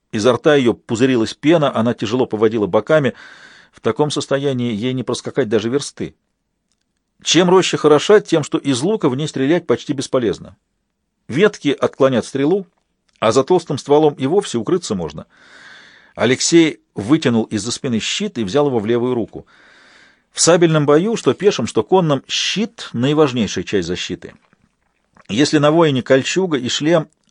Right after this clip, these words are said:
всё равно можно найти уязвимые места для удара. Шею, руки, ноги. Два-три ранения, даже касательных, быстро обескровят, потом только выждать время и добить. Алексей несколько раз глубоко вздохнул, насыщая кровь кислородом.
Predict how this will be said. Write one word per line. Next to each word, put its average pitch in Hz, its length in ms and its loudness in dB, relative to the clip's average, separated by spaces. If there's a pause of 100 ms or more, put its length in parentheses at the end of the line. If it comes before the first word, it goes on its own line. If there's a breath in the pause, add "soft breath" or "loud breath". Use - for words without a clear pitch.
всё - 220 -2
равно 151 300 2
можно 139 380 2
найти 110 400 -2
уязвимые 104 580 -4
места 127 340 2
для 113 140 0
удара. 101 360 -2
Шею, 147 640 -6
руки, 147 380 -2
ноги. 131 420 -2 (760 loud breath)
Два-три 180 540 2
ранения, 160 480 2
даже 120 180 0
касательных, 131 680 -2
быстро 131 400 0
обескровят, 151 600 0 (380)
потом 156 300 -6
только 156 300 0
выждать 139 340 0
время 139 300 0
и 127 40 -4
добить. 117 440 -4 (760)
Алексей 110 560 0
несколько 120 520 -2
раз 127 360 2
глубоко 113 480 -2
вздохнул, 117 800 -2 (840 loud breath)
насыщая 107 540 2
кровь - 420 -2
кислородом. 113 600 0